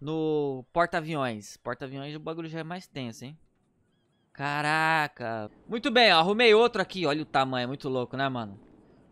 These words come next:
Vamos de novo, pilotinho, piloto de nato, vamos voltar. Seria, será que dá pra tirar isso aqui? Seria tipo avião de carga. Seria tipo uma entrega, tá ligado?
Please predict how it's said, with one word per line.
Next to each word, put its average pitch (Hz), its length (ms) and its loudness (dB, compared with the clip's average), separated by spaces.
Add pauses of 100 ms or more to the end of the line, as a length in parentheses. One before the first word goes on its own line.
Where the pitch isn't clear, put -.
(100)
Vamos 175 680 8
de 143 100 -6
novo, 175 340 0
pilotinho, 170 500 -4
piloto 170 300 -4
de 151 140 -8
nato, 160 300 2
vamos 180 180 -8
voltar. 180 640 2 (680)
Seria, 170 840 4 (140)
será 214 180 -4
que 190 80 -14
dá 180 80 0
pra 147 140 -8
tirar 135 200 -6
isso 127 140 -8
aqui? 127 320 -6 (540)
Seria 147 200 -6
tipo 160 960 -2
avião 127 280 -4
de 147 120 -14
carga. 110 400 -6 (400)
Seria 156 220 -6
tipo - 180 -10
uma 196 160 -2
entrega, 147 400 -2
tá 123 100 -10
ligado? 113 440 -4